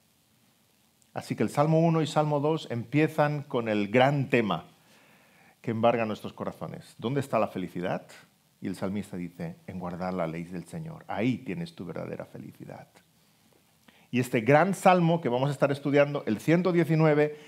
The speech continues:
empieza de la misma manera con este tema enorme. ¿Dónde está la felicidad? La felicidad está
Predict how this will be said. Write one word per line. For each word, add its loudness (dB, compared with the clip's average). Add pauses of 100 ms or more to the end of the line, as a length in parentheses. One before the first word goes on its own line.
(160)
empieza 4
de 4
la 6
misma 4
manera 4
con 0
este 0
tema 2 (200)
enorme. 2 (760)
¿Dónde 4
está 4
la 6
felicidad? -4 (140)
La 0
felicidad -2
está -6